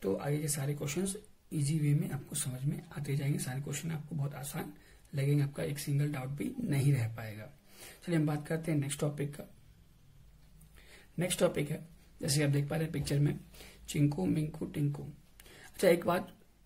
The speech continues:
यह है कि बड़ा confusion होता है कि भाई form क्या होता है और partnership, partner क्या होता है। तो एक particular partnership form में अगर जितने भी partners काम करते हैं, लाइक चिंकू, मिंकू, टिंकू, ये तीन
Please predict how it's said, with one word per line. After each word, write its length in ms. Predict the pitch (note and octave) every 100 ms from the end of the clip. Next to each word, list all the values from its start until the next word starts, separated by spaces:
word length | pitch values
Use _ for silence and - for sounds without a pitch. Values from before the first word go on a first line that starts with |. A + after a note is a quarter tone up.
| G3
यह 180 | E3 D3
है 100 | E3
कि 360 | - F#3 - -
बड़ा 180 | E3+ F3+
confusion 400 | F#3+ E3+ D3+ E3
होता 180 | D3+ C3
है 60 |
कि 80 | D#3+
भाई 100 | F#3+
form 440 | F#3+ - D#3 E3 E3+
क्या 180 | F3
होता 280 | D#3+ D#3 F#3
है 100 | F3+
और 140 | E3+ -
partnership, 600 | D3 C3 - E3+ - - - -
partner 320 | D3 F3 E3+
क्या 160 | A#2+
होता 200 | A2 -
है। 80 | D2 - - - - -
तो 320 | C3 - - - - _ -
एक 160 | F#3+ F#3+
particular 320 | E3+ F#3 G3
partnership 720 | F#3+ - C#3+ - F#3 - G3+
form 380 | - - D#3+ D3
में 140 | A2 - - - - - - - -
अगर 220 | F3+ F#3+
जितने 360 | D#3 D3 F#3
भी 100 | G3+
partners 560 | G3+ - - F#3 - F#3+
काम 240 | - D#3+
करते 160 | D#3+ D3+
हैं, 80 | D3
लाइक 180 | F#3 -
चिंकू, 460 | E3+ E3 E3 D#3+
मिंकू, 500 | E3 D#3+ D#3 E3 F3
टिंकू, 340 | E3+ D#3+ D#3 D#3+
ये 100 | D#3
तीन 280 | F#3 G#3